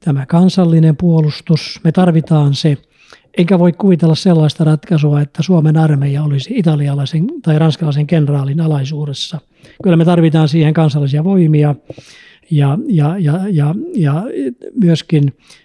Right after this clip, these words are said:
myöskin nämä, nämä mainitut sopimukset ovat tärkeitä,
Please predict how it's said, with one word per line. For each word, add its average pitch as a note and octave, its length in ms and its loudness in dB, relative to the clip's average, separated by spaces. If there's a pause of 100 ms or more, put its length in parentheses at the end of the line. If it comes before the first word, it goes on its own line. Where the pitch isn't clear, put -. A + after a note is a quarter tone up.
(120)
myöskin E3+ 380 0
nämä, D3+ 300 2 (120)
nämä D3+ 380 2 (380)
mainitut D#3+ 400 0
sopimukset D3+ 580 -2
ovat C#3+ 240 -2 (140)
tärkeitä, D3 640 -2